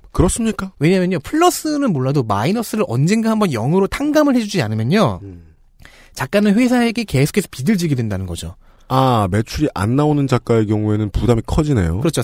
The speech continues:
Speaker 2: 윤세민이 엠지가 이백인데 매달 백오십의 매출을 올리고 있다고 생각해봐요.
Speaker 1: 음.
Speaker 2: 매달 회사에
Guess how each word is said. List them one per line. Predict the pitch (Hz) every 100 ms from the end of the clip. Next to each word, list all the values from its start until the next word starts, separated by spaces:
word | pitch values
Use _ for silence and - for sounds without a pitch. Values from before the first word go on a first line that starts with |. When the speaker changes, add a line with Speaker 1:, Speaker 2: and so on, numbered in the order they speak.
| -
Speaker 2:
윤세민이 | 165 175 160 135 254 - - - - -
엠지가 | 147 180 196
이백인데 | 156 131 165 165 165
매달 | 127 131 131
백오십의 | 123 143 160 165 147 131 - - -
매출을 | 120 - 127
올리고 | 110 160
있다고 | 139 117 113 - -
생각해봐요. | 190 151 113 104 226 -
Speaker 1:
음. | 87 82 - - - - -
Speaker 2:
매달 | 117 170 240 240 262 220
회사에 | 226 254 240 208